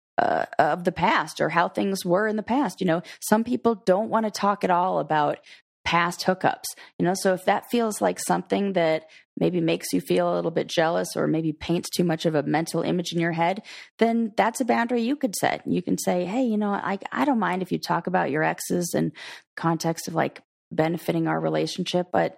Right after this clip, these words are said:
you know, I don't wanna hear stories about you hooking up with them." Totally fair. That's you setting a boundary. So set the boundaries, find a compromise,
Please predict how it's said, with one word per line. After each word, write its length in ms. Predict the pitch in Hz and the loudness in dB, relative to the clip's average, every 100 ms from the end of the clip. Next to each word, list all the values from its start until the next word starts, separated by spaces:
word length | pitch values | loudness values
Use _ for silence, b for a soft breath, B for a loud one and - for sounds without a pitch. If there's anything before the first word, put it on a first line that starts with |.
| - | -2
you 100 | 277 | 0
know, 100 | 285 | 2
I 120 | 294 | 0
don't 140 | 311 | 0
wanna 160 | 247 220 | 0 0
hear 180 | 185 175 | 0 -2
stories 540 | - 160 160 165 156 | 0 0 2 0 -2
about 360 | - 135 135 - B B - | 0 2 2 0 B B -8
you 360 | - 151 175 160 | -2 0 2 2
hooking 300 | - 175 151 | 2 2 2
up 200 | 151 156 | 0 0
with 140 | 151 | -2
them." 260 | - 156 - - _ | 0 -2 -4 -14 _
Totally 360 | - 139 175 208 | -2 0 2 0
fair. 480 | 247 277 262 151 - | 2 2 2 -2 -2
That's 240 | 180 190 - | 0 0 -2
you 80 | |
setting 280 | 202 233 233 | 0 0 0
a 40 | 214 | 0
boundary. 500 | 240 302 226 135 - B B | 0 0 0 -2 -6 B B
So 280 | - 202 196 - - | -2 0 0 -6 0
set 180 | 247 277 | 0 0
the 60 | |
boundaries, 580 | 294 185 160 170 160 165 - | 0 2 2 0 0 -2 0
find 200 | 202 240 | 0 0
a 60 | |
compromise, 680 | 262 165 143 - 156 147 147 | -2 -2 -2 0 -2 0 -2